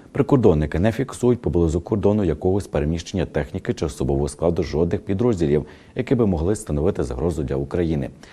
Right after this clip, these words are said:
Але, звісно, пильна увага прикута до перебування російських найманців приватних військових компаній на території республіки. Наразі вагнерівців на території Білорусі трохи більше п'яти тисяч,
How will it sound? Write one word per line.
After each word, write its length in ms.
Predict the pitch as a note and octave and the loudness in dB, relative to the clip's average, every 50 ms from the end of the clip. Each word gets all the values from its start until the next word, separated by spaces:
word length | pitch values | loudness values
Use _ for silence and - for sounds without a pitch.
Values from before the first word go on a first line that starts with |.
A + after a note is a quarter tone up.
| - - - | -20 -6 0
Але, 180 | - C#3+ D3 A#2+ | 4 4 4 4
звісно, 380 | G#2+ A#2+ A#2 A2+ - B2+ A#2 | 4 2 0 0 -2 -4 -4
пильна 360 | - - G#2+ G#2+ G#2 A2+ A#2 | 0 2 2 2 4 2 0
увага 480 | - - F#2+ E2+ F2 F#2+ G2 A2 A2 G2+ - - - - | -2 -2 0 2 2 2 2 0 -2 -4 -6 -16 -10 -4
прикута 460 | - A#2+ - - G#2+ G#2+ G2+ - F#2 | -2 -2 -2 0 -2 -2 0 0 0
до 220 | D#2 D2 E2 D#2+ D2 | 0 2 0 0 0
перебування 600 | - E2+ F#2+ G#2 G2+ F#2+ F2 F2+ G2 G2+ F#2+ F2 | 0 0 0 0 0 2 2 2 2 2 0 -2
російських 520 | D2+ D2+ - E2+ D#2 - - - - - | -2 -2 -2 -4 -4 -4 -6 -12 -10 -8
найманців 480 | C#2 D2 D#2 E2 E2 E2 - A#2 A2 G#2 - - - - | -6 -4 -4 -4 -4 -2 0 0 -2 -2 -4 -14 -14 -6
приватних 500 | - B2 C3+ G#2+ E2 C2+ - - D2 - | -2 0 2 4 4 2 2 -2 -6 -4
військових 400 | E2 D#2 - - C#2 B1+ B1 B1 | -4 -6 -4 -4 -4 -4 -4 -4
компаній 440 | - - D2+ D2 - G#2 A#2 B2 A#2 | -4 -4 -4 0 2 4 4 4 2
на 120 | G#2+ E2 D#2 | 0 -2 -2
території 540 | - C#2+ C#2+ C#2 E2 F#2 G2 F#2 F2 D2 | -2 -4 -4 0 2 2 2 2 2 0
республіки. 600 | C2+ D2+ D2 - - A2+ F#2 C#2 B1+ B1+ - - - - - - - - - - - - | 0 -2 -4 -2 -2 -2 0 0 -2 -4 -6 -8 -10 -10 -18 -20 -20 -20 -20 -14 -4 2
Наразі 360 | A#2+ B2+ A#2+ A#2 A#2 G#2+ A#2 | 4 6 6 6 6 4 2
вагнерівців 640 | G2 F#2+ F2+ D#2+ D#2 D#2+ F#2+ G#2 G#2 F2+ - A2 G2 | 4 4 4 4 4 2 2 2 0 0 -2 -2 -2
на 100 | F2+ D#2 | -2 0
території 460 | - E2+ E2 E2 E2 D#2+ C#2+ C#2+ C#2+ | 0 0 0 2 2 0 0 0 0
Білорусі 460 | C2 E2 D#2 E2+ F#2+ A2+ G#2+ - E2+ | 0 0 0 0 0 0 -2 -4 -6
трохи 280 | - E2 E2+ - - - | -4 -4 -4 -4 -4 -4
більше 260 | E2 G2 - - F#2 | -4 -4 -4 -6 -10
п'яти 240 | - C#2+ - F2 D#2+ | -10 -8 -6 -6 -4
тисяч, 480 | - - - - - D2+ - - - | -2 -2 -2 -2 -2 -6 -10 -10 -14